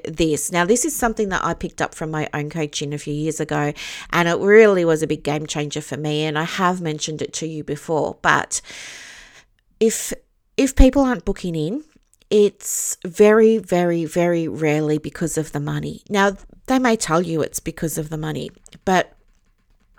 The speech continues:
the reality is it's usually because you haven't conveyed the value to them of that service. So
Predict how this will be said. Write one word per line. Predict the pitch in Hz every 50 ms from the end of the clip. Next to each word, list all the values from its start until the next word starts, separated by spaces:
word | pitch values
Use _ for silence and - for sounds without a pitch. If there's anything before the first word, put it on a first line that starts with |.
| _ _ - -
the | 190 - 180
reality | 165 170 170 170 185 202 202 190 175 170 147 151 170 180 170
is | 160 151 - -
it's | - 156 - -
usually | 175 180 214 254 277 254 214 196 165 156 151 143
because | - 151 151 - - 156 151 147 -
you | 160 165
haven't | 170 165 165 170 170 160
conveyed | - - 180 170 151 151 151 151 151 151
the | - 160
value | 151 - 151 156 160 170 170 165 151 147 143 143 147 - - - - - - - - - _ _ _ -
to | - - 247 254 240
them | 214 - 147 139 139 143 160 - _ _ _ _ -
of | - 170 160 -
that | 151 - - -
service. | - 175 160 147 147 - - - - - - _ _ _ _ _ _ _ _ _ _ _ _ _ _ _ _ - - -
So | - - - 202 185 185 185 185 185 185